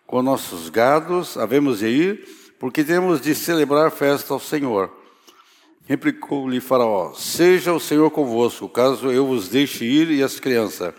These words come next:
Vede, pois, vede, pois, tende conosco más intenções."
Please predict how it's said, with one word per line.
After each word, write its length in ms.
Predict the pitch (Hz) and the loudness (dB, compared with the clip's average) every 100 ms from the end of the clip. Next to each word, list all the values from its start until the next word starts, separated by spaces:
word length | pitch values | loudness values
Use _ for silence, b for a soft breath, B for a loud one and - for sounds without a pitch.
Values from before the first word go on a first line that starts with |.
| B B B B | B B B B
Vede, 300 | - 156 165 | 2 2 2
pois, 580 | 160 - 135 165 175 - - - _ _ _ _ _ _ _ _ | -6 -2 2 2 2 -4 -14 -20 _ _ _ _ _ _ _ _
vede, 400 | 104 165 185 196 | 2 4 4 -2
pois, 500 | - 151 160 160 - | -4 2 2 0 -6
tende 320 | - 156 143 | 0 0 0
conosco 640 | - 143 127 147 147 156 151 | -4 -2 0 -2 -4 -8 -4
más 360 | 131 135 127 | 0 0 0
intenções." 920 | 135 131 151 143 117 101 85 - - | -4 -2 -4 -4 -6 -6 -8 -12 -18